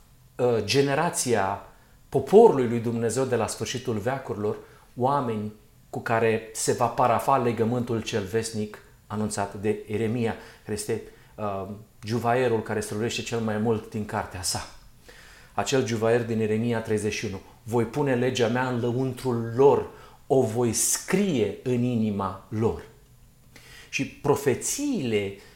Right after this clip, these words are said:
uh, acestei cărți, profețiile, uh, prezentate de profetul Ieremia, aceste profeții împlinite, ne întăresc încrederea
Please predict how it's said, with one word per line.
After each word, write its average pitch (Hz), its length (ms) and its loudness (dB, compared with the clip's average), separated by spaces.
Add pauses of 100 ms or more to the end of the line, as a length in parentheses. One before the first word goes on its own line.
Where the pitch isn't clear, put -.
uh, 123 140 -4 (460)
acestei 117 560 -2
cărți, - 420 -2
profețiile, 123 600 -2 (260)
uh, 98 240 -8 (100)
prezentate 110 400 -4
de 120 80 0
profetul 110 440 -6
Ieremia, 110 640 -2
aceste 113 260 -12
profeții 123 340 -6
împlinite, 143 440 -6 (400)
ne 147 380 0
întăresc 151 800 -2 (300)
încrederea 127 720 2